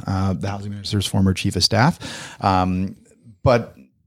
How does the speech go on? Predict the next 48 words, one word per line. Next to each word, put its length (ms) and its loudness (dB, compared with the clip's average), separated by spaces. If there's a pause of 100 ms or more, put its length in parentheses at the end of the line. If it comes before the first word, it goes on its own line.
you 100 6
know, 100 6
otherwise 680 6
how 180 4
they 160 4
got 260 2
some 300 4
sort 220 2
of 100 0
impression, 680 2
uh, 300 0
that 200 0
the 80 -2
government 420 2
was 540 2
considering 560 2
this. 280 0 (380)
Um, 320 0
anyway, 240 2
so 260 4 (120)
we 160 6
do 200 0
not 140 4
have 100 -6
time 200 -4
to 60 -6
talk 180 4
about 160 2
fifty 180 -6
pages 420 -4
of 220 0
specific 320 4
details 400 2
about 220 2
land, 420 0
uh, 220 -2
site 200 2
selection, 500 2
but 340 2
they 200 2
are 80 4
very 220 4
interesting 460 0
if 180 -2
anyone 400 2
cares 240 -4
to 100 -12
read. 180 -14